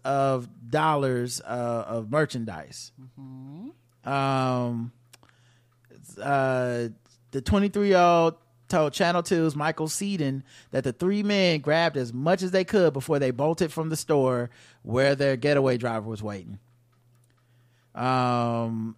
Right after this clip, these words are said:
Speaker 1: and she said, uh, Roger said she and her former coworker, Jennifer Ferguson, were shaken but uninjured. Immediately, they reported the robbery to police, but two weeks later, they were let go and fired after they learned they both violated the company policy by calling nine one one.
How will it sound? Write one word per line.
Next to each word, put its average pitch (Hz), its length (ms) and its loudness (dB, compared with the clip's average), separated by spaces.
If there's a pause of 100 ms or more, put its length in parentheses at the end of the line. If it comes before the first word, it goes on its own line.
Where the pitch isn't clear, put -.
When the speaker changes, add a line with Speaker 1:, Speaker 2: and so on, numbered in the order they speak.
(140)
Speaker 1:
and 123 380 -6
she 139 220 -10
said, 135 560 0 (200)
uh, 123 640 -4 (1000)
Roger 180 340 2
said 170 240 0
she 196 220 -4
and 190 80 4
her 165 100 2
former 175 360 2
coworker, 165 600 2
Jennifer 151 360 0
Ferguson, 151 540 0
were 120 80 -2
shaken 143 340 -2
but 131 140 -2
uninjured. 180 640 0 (360)
Immediately, 180 420 6
they 160 120 6
reported 135 320 0
the 123 60 -2
robbery 123 300 0
to 110 60 -10
police, 175 440 0 (240)
but - 120 -8
two 220 100 2
weeks 220 220 2
later, 185 180 4
they 156 100 4
were 139 80 4
let 156 180 2
go 170 120 4
and 156 100 0
fired 147 260 2
after 131 140 -4
they 131 100 -2
learned 135 220 0
they 131 60 0
both 139 260 0
violated 135 440 0
the 117 60 -10
company 151 340 -6
policy 131 400 -2
by 113 120 -8
calling 120 340 -2
nine 113 200 -4
one 113 180 -4
one. 95 240 -10